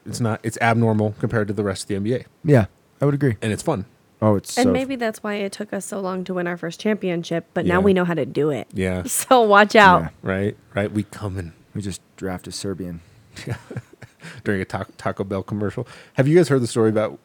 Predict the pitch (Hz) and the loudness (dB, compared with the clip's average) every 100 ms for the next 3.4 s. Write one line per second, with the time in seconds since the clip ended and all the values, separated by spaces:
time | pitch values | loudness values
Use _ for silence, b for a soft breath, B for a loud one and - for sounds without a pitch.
0 | _ - 107 98 120 104 98 104 107 95 | _ -4 -2 0 -2 -2 -4 -2 -2 -2
1 | 101 98 - - 98 95 92 98 92 95 | -4 -6 -8 -8 -4 -2 -4 -6 -6 -6
2 | - - 262 247 214 - 180 240 285 117 | -4 -2 -2 -2 -4 -6 -4 -2 2 2
3 | 104 - 110 | 2 -2 -4